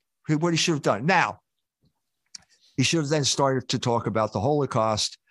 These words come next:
and what happened after, uh, uh, America Conquered, the Morgenthau Plan, all the stuff we just mentioned, plus a lot of other stuff he could have mentioned. At this point, I think he probably would have broken the law in Germany.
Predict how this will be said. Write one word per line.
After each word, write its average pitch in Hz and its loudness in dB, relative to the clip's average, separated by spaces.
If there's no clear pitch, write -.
and 120 2
what 127 0
happened 127 -2
after, 185 2
uh, 135 2
uh, 123 2
America 143 -2
Conquered, 147 -2
the 104 -6
Morgenthau 156 0
Plan, 139 -4
all 170 0
the 156 -2
stuff - -2
we 127 0
just 117 -4
mentioned, 139 -2
plus 165 2
a 123 -2
lot 151 4
of 156 0
other 170 0
stuff 151 -4
he 135 -6
could 135 -4
have 110 -8
mentioned. 113 -6
At 147 2
this 254 4
point, 220 6
I 143 4
think 160 2
he 135 4
probably 147 4
would 135 4
have 113 -2
broken 131 0
the 110 0
law 107 2
in 110 -4
Germany. 101 -4